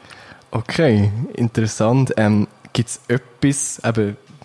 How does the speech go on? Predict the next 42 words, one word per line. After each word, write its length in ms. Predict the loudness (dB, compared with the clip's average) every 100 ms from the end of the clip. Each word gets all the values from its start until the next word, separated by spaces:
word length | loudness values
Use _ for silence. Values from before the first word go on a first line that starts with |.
| -10
du 80 | -4
hast 80 | -4
gesagt, 240 | -2 0
du 60 | 0
hast 140 | -2
zwar 180 | -2 -2
bis 180 | -2 -2
letztes 240 | -2 0
Jahr 160 | 0 2
noch, 240 | 2 2
noch 160 | 2 0
unterrichtet, 680 | 0 0 0 -2 -2 -4 -6 -20 -20 -20 -20 -20 -12 -2
aber 160 | 0
denkst 260 | 2 0 0
du, 60 |
es 40 | 0
gibt 120 | 0
etwas, 260 | 2 0 -2
wo 80 |
du 260 | 0 -2 0
wirst 200 | -4 -4
vermissen 640 | -4 0 0 -2 -2 -2
dran 360 | 2 2 4 2
oder 240 | 2 0
freust 500 | -2 -2 0 2 0
dich 100 | 0
jetzt 420 | 0 -2 -6 -10 -2
so 180 | -2
wirklich 280 | 0 -2 -2
hundert 240 | 2 2 0
Prozent 520 | 0 2 2 0 -2
selbstständig 840 | -2 -2 -4 -2 0 0 -2 -4
zu 180 | -4 -2
sein 180 | -2 -4 _ _ -20 -20 -20 _ -6
und, 200 | -2 0
und 200 | 0 -2
quasi 260 | -2 -2 0
nicht 80 | 0
mehr 120 | 0
auf 100 | -2
das 340 | 0 0 0
angewiesen? 600 | 0 0 0 -4 -4 -6